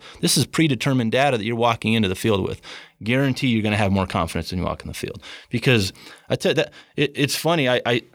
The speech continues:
I sent out an email to, like, seventy-five customers on my email list, randomly pick seventy-five customers, send it out. I said, "Look, I've got the second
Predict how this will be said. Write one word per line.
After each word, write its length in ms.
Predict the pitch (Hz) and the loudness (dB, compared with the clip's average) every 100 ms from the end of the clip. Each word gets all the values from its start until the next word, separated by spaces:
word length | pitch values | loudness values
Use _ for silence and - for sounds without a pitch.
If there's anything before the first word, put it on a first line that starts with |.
| - | -2
I 80 | |
sent 320 | 113 - 180 175 | 0 0 0 2
out 120 | 160 | 2
an 140 | 127 | 2
email 420 | 123 135 147 160 165 | 0 0 0 -2 -4
to, 80 | 135 | 0
like, 300 | 120 107 - - | 2 2 -2 -12
seventy-five 760 | - 165 165 139 139 131 120 - - _ | -2 0 0 0 0 0 -2 -6 -20 _
customers 360 | - 113 131 117 | 0 2 2 2
on 100 | 117 | 2
my 80 | 110 | 4
email 280 | 107 92 | 4 2
list, 200 | 87 - | 0 -2
randomly 380 | 131 151 156 143 | 0 2 2 0
pick 220 | - 131 | 0 -2
seventy-five 480 | - 123 113 120 110 | 0 0 0 -2 0
customers, 420 | 117 107 107 85 | 0 0 0 -2
send 160 | - 123 | 0 2
it 80 | 120 | 4
out. 140 | 107 | 2
I 40 | 98 | 2
said, 160 | - | 0
"Look, 160 | 120 110 | 0 0
I've 120 | 120 | 2
got 160 | 143 143 | 0 0
the 80 | |
second 440 | 107 143 139 143 | 0 2 2 0